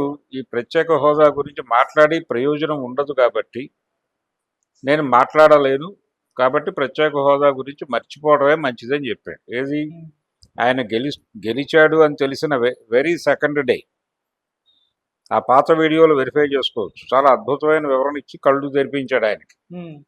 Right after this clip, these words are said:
Speaker 1: ఆ అడిగిన విలేకరికి. అంటే ఆ రో-, ఆ మాట ఆ రోజునే చెప్పాలి కదా ఆయన. ఎన్నికల ప్రచారంలో ఆయన చెప్పాల్సిన మాట ఏంటి? "భారతీయ జనతా పార్టీకి బొటాబొటీ మెజారిటీ వచ్చినప్పుడు మాత్రమే, నేను గెలిచినప్పుడు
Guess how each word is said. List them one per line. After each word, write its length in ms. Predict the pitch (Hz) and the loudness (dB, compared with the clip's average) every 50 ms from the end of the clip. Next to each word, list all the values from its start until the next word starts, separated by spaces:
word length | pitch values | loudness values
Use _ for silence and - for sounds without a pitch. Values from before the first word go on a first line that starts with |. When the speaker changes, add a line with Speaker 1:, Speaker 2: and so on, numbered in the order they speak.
| _ _ _ _ _ - - | _ _ _ _ _ -6 0
Speaker 1:
ఆ 80 | 110 117 | 2 2
అడిగిన 280 | 123 123 135 151 151 143 | 2 2 2 0 0 0
విలేకరికి. 560 | 135 123 127 131 - - 95 - _ _ _ _ _ _ _ _ _ _ _ _ _ _ _ _ _ _ _ _ _ _ _ - 113 | 0 0 0 -2 -2 -4 -8 -8 _ _ _ _ _ _ _ _ _ _ _ _ _ _ _ _ _ _ _ _ _ _ _ -14 -8
అంటే 220 | 127 139 175 156 139 143 151 156 131 120 120 _ _ _ - 90 | 0 4 4 6 6 6 4 2 -2 -6 -18 _ _ _ -8 -2
ఆ 120 | 98 113 135 | 2 2 4
రో-, 160 | 135 143 - 120 | 4 2 2 2
ఆ 80 | 113 | 2
మాట 260 | 113 120 127 139 151 160 | 2 4 4 4 6 6
ఆ 120 | 160 131 127 | 6 6 6
రోజునే 360 | 143 156 151 147 156 160 160 - 151 | 4 2 0 -2 -4 -6 -4 -2 -2
చెప్పాలి 340 | 135 - - 156 156 156 147 151 | -2 2 4 4 4 4 4 2
కదా 140 | 151 151 | 4 4
ఆయన. 200 | 151 151 151 151 156 156 151 123 | 4 2 2 2 -2 -2 -4 -6
ఎన్నికల 300 | 117 127 135 - 147 143 | -12 -12 -6 -4 -4 -4
ప్రచారంలో 680 | - - 135 131 - 143 143 135 - 139 127 131 147 | -2 -4 -4 0 2 2 4 2 2 -2 -2 0 2
ఆయన 180 | 156 156 143 123 123 | 2 0 0 -2 -6
చెప్పాల్సిన 460 | 113 - - 147 151 147 120 139 151 | -4 0 4 4 4 2 2 -6 -4
మాట 240 | 151 139 135 139 139 147 | 0 2 2 2 2 0
ఏంటి? 320 | 143 143 135 127 147 151 156 151 _ _ _ _ _ _ _ _ _ _ _ _ _ _ _ _ _ _ _ _ | -4 -4 -6 -8 -10 -10 -12 -14 _ _ _ _ _ _ _ _ _ _ _ _ _ _ _ _ _ _ _ _
"భారతీయ 500 | - - - 110 123 139 131 156 165 165 160 | -10 -4 -2 0 0 0 -2 -2 -2 -2 0
జనతా 360 | 143 143 139 139 135 - 147 143 | 2 2 2 2 2 2 2 2
పార్టీకి 640 | 139 - 135 123 120 - _ - 135 135 127 - - 170 | 4 4 2 2 0 0 _ -10 -8 -8 -8 -8 -10 -8
బొటాబొటీ 680 | 147 113 113 110 - 156 156 151 147 156 151 156 156 151 | -4 -4 -2 2 4 4 4 6 4 0 -2 -2 -6 -6
మెజారిటీ 560 | 143 135 127 117 135 131 127 127 - - 143 | -6 -6 -2 0 2 2 2 0 -4 -6 -10
వచ్చినప్పుడు 680 | 127 110 107 - - 120 117 117 - - 131 127 139 170 165 | -10 -10 -12 -12 -10 -6 -6 -6 -6 -8 -10 -8 -8 -8 -8
మాత్రమే, 580 | 113 95 92 113 110 - 139 127 127 143 160 196 214 - _ _ _ _ _ _ _ _ _ _ _ _ _ _ - 85 - _ - | -6 -4 -4 -4 -4 -4 -2 -2 0 0 0 -2 -2 -6 _ _ _ _ _ _ _ _ _ _ _ _ _ _ -20 -20 -20 _ -8
నేను 280 | 110 117 143 170 180 185 | -4 0 0 0 0 0
గెలిచినప్పుడు 720 | 175 156 165 156 147 - 160 147 139 117 - - 90 _ | 0 0 -2 -2 -2 -6 -4 -4 -4 -4 -6 -12 -16 _